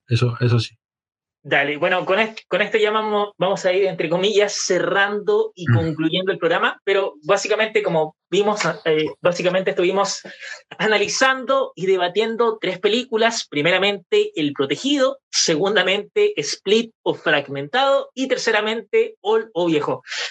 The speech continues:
Speaker 2: Vamos a hacer solamente la pregunta conclusiva ya pa-, para finalizar, porque recordemos que estas tres películas, si bien, si bien son famosas,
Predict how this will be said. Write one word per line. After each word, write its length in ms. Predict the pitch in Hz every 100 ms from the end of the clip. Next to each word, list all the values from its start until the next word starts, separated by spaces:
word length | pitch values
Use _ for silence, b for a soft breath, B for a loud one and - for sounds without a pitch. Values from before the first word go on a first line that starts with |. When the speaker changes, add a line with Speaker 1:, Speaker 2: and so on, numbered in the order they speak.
| -
Speaker 2:
Vamos 180 | 208 220
a 60 |
hacer 120 | 233
solamente 360 | 226 220 214 214
la 100 | 196
pregunta 400 | 185 202 202 214
conclusiva 640 | 190 170 170 170 285 269 214
ya 120 | 185
pa-, 160 | 180 -
para 160 | - 156
finalizar, 420 | 170 151 147 226
porque 200 | 180 160
recordemos 420 | 151 143 160 170
que 80 | 170
estas 140 | - 170
tres 160 | 170
películas, 640 | 175 175 180 175 180 - _ _ _ B B B B _ -
si 100 | 214
bien, 300 | 320 - - _ -
si 360 | - - 208
bien 380 | 233 277 262 240 - _
son 380 | - - 247 240
famosas, 800 | 247 254 269 262 262 262 -